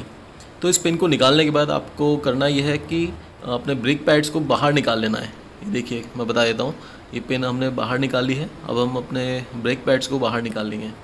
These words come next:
आप देख सकते हैं कितना easily हमने इसको बाहर निकाल लिया है। और आप देख सकते हैं ये pads में जो shiny portion है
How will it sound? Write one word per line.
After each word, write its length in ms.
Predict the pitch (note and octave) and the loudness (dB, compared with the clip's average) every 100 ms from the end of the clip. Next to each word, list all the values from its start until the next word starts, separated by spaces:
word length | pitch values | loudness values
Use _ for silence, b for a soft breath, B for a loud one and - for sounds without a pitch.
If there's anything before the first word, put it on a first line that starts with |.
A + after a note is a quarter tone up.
| - - C3+ | -18 -8 -4
आप 60 | |
देख 120 | C3+ | -2
सकते 200 | D3+ E3 | -2 0
हैं 120 | E3+ D#3+ | -2 -2
कितना 280 | - - | -6 0
easily 340 | E3 C3 D3+ D#3 | 2 4 4 4
हमने 280 | C#3+ C3+ C#3 | 4 2 0
इसको 200 | C#3 C#3+ | -2 -2
बाहर 260 | A#2 C3 | 0 0
निकाल 240 | C3 B2 A#2+ | 0 2 2
लिया 200 | A#2+ B2+ | 0 -2
है। 340 | - - - - - - - - | -6 -14 -20 -20 -20 -20 -8 0
और 240 | D3 D#3 | 2 2
आप 140 | D#3 | 0
देख 160 | C#3+ C#3+ | 0 -2
सकते 220 | D3+ E3 | -2 -2
हैं 60 | E3 | -2
ये 60 | |
pads 400 | D#3+ C#3 C3 D3 | 0 2 2 2
में 140 | E3 D#3+ | 0 2
जो 160 | E3+ | 2
shiny 340 | E3 C3+ B2 F3 | 2 2 2 2
portion 360 | E3 D3 D3+ | 2 2 2
है 120 | C#3+ | -2